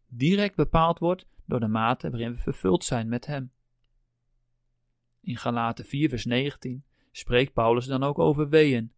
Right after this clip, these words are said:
die hij doorstaat totdat de Heer Jezus gestalte heeft gekregen in de gelovigen in Galatië. In één Korintiërs twee vers twee zegt hij: "Ik had niet besloten iets te weten onder u dan Jezus Christus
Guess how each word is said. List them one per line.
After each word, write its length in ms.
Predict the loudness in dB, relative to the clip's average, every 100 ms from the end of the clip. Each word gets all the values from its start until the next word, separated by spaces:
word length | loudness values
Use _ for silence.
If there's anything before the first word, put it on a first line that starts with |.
| _ _ _
die 160 | -10 -6
hij 140 | -4
doorstaat 640 | -2 -2 0 0 0 -4 _ _ _
totdat 340 | 0 2 2 0
de 60 |
Heer 160 | -4 2
Jezus 340 | 2 2 -2
gestalte 500 | -8 -2 2 2 2
heeft 220 | -2 -2
gekregen 520 | -6 -6 -4 -4 -6 -8
in 100 | -8
de 80 |
gelovigen 520 | -2 2 4 2 0 -4
in 120 | -4
Galatië. 720 | -4 -2 -2 -4 -8 -12 -14 _ _ _ _ _ _ _ _ _ _ _ _ _ _ _ _
In 160 | -12 -4
één 160 | -2
Korintiërs 500 | 0 2 2 0 -4
twee 260 | 2 4 2
vers 180 | 0 -4
twee 220 | 0 0
zegt 300 | 0 -4 -2
hij: 320 | -2 -2 -4 _ _ _ _ _
"Ik 160 | -12 -4
had 180 | -2 0
niet 260 | 0 0
besloten 640 | 0 2 6 6 6 0 -4
iets 140 | -2
te 100 | 0
weten 360 | 4 2 2 -2
onder 320 | -2 -2 -6
u 120 | -10 _ _ -12
dan 160 | -4
Jezus 460 | 2 4 4 -2 -6
Christus 560 | -4 -6 -8 -14 -14